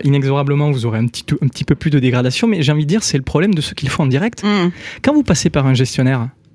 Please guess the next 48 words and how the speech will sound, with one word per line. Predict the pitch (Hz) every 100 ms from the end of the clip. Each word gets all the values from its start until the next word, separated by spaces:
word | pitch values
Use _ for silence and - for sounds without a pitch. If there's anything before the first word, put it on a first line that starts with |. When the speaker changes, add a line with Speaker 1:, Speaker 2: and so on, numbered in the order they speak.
| _ _ _ -
Speaker 1:
vous | 127
pensez | 165 147 -
que | 147
le |
gestionnaire, | 131 - 143 147
il | 139
veille | 120 123
pas | - 233
à | -
tout | - -
cela ? | 151 - _ _ - _ _
Combien | - 202 233
je | 165
vois | 170
de | 160
nombre | 151 165
de | 135
cautions | - 180 151 - 170 170
qui | 160 135
sautent | - 147 151 -
Speaker 2:
Ah | 107 - - - - - -
bah | - 262 185
oui, | 196 233
Speaker 1:
<laughs> | 214
Speaker 2:
évidemment. | 170 135 175
Speaker 1:
parce | 185
que | 180
l'étudiant | 160 - 151 170
a | 165
rendu, | 143 147 143 156 165
euh, | 143 127 127
les | 131
murs | 139 151 147
un | 127
petit | -
peu | 135
pignés | - 139 135 143
ou | 143 123
rayés. | 123 135 127 135 143
Et | 131
je | 113
vois | 143 185
d'ailleurs | 165 156 143
notamment, | 139 151 143 147 123
et, |
et, | 113 123 131
et | 131
les, | 127